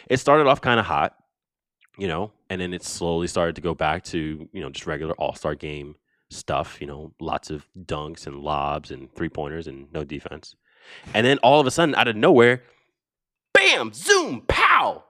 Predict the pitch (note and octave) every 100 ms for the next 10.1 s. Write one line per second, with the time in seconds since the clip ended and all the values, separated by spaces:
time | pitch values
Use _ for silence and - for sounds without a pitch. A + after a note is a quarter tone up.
0 | _ - F4 F#3 A#2 _ _ - - D#3
1 | A#2+ - _ _ - G#3+ D4+ - B2+ G2+
2 | A2 F#2 E2+ D2+ G#2+ G#2+ C3+ D#3+ D#3 C#3
3 | C#3 D3 - D3+ D3+ C#3 C3+ - _ -
4 | D3 C#3+ B2+ C3 C#3+ C3 C#3 G#2+ E2+ D#3+
5 | - G2 F#3+ A#3 - - - A3+ A#3 C#3
6 | G#2+ F3+ F#3 F#2 B2+ C#3 C3 C3+ C3+ A#2
7 | F3+ A#2 - F#2 G2 A2 B2 B2+ B2+ A#2+
8 | B2+ - B2+ B2+ C#3 B2+ B2+ - G#3+ E2
9 | B1+ F2 C3+ E3+ - G#2 B2 A#2 - -